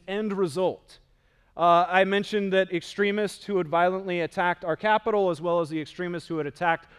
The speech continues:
our cities over the past seven months or so, have taken their political identities too far, in my opinion. And especially when you resort to violence as a way of solving your issues or a way of expressing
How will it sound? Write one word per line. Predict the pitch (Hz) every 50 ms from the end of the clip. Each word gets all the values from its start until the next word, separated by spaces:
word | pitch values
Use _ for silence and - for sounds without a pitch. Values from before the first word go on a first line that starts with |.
| - - _
our | - 151 143
cities | - - 196 202 208 185 170
over | 190 170 175
the | 165
past | - - 190 180 180 175 - - -
seven | - - 202 185 170 185 175
months | 170 175 180 - -
or | 180
so, | - - 190 180 175 175 - - - - _ -
have | 180 180
taken | - - 208 208 226 - 226 214
their | 196 202 196
political | 180 - 190 185 196 196 196 - 202 208 196
identities | 190 170 165 190 190 190 180 185 185 165 -
too | - - - 214 226 233
far, | 190 - - 214 214 208 175 139 143 151 151 - - - - _
in | 165 165
my | 175 180 180
opinion. | 175 160 - 185 185 165 131 110 95 - _ _ _ _ _ _ -
And | 170
especially | 180 - - 220 233 240 - - 254 233
when | 214 202 202 202
you | 202 202
resort | 190 185 180 156 147 196 202 202 -
to | 180 170
violence | 143 143 170 180 196 214 220 214 202 - 185
as | 170 160
a | 175
way | 160 175 175
of | 165 127
solving | - - - 202 202 208 214 202 202 202 196
your | 175 165 165
issues | 190 190 196 - 208 214 190 160
or | 170 165
a | 165
way | 170 170
of | 160
expressing | 151 143 - - - - 202 196 196 185 - 202 190 185 185